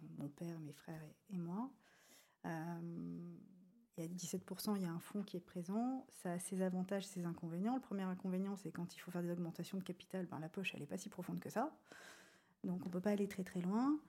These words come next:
L'énorme avantage, c'est une vision long terme. C'est-à-dire qu'on n'est pas à se dire, « Tiens, euh, dans deux, trois ans, cinq ans, voilà où il faut que j'en sois parce que, euh, j'ai un fonds qui va sortir, il faut que j'ai rentabilisé, il faut que machin. » Et surtout, moi, je m'en fous, ce que je mets en place aujourd'hui, dans cin-, dans trois ans, de toute façon, j'aurais changé de job et je serais payée trente pour cent plus cher ailleurs.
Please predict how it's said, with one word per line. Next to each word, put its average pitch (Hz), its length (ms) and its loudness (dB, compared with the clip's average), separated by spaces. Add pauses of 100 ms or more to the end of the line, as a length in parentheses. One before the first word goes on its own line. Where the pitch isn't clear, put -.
(560)
L'énorme 214 420 12
avantage, 190 540 6
c'est - 140 0
une 190 100 6
vision 190 300 6
long 202 100 6
terme. 165 260 0 (440)
C'est-à-dire 208 380 -2
qu'on 190 120 0
n'est 170 140 2
pas 214 120 -2
à 185 140 4
se 175 40 2
dire, « 214 320 2
Tiens, 208 300 2
euh, 165 140 -2
dans 175 160 2
deux, 208 260 2
trois 185 300 2
ans, 214 120 6
cinq 185 320 -2
ans, 220 100 4
voilà 185 240 4
où - 20 4
il 190 80 4
faut 190 140 -4
que 185 60 0
j'en 170 140 -2
sois 220 260 0
parce 175 260 -6
que, - 120 -4
euh, 208 360 2
j'ai 175 120 0
un 170 100 0
fonds 226 280 4
qui 202 160 -2
va 180 120 4
sortir, - 380 -4
il 220 60 2
faut 202 120 -6
que 180 60 -2
j'ai 190 80 -4
rentabilisé, 170 640 0
il 220 60 6
faut 214 120 -2
que 185 60 0
machin. » 233 360 2 (100)
Et 226 100 8
surtout, 240 520 -2 (460)
moi, 208 120 8
je 196 80 2
m'en 185 140 4
fous, 233 220 0
ce - 60 -6
que 185 100 0
je 180 80 4
mets 190 60 6
en 175 80 4
place 180 260 0
aujourd'hui, 185 320 4
dans 190 120 6
cin-, 180 220 0
dans 175 160 2
trois 202 220 2
ans, 220 80 6
de 220 80 2
toute 185 80 0
façon, 202 120 0
j'aurais 180 140 -2
changé 170 260 0
de 170 80 -10
job 220 300 8
et 180 280 2
je 165 60 -2
serais 175 140 -2
payée 196 200 2
trente 190 180 0
pour 180 100 -6
cent 208 100 2
plus 196 140 0
cher 208 340 4
ailleurs. 156 320 -2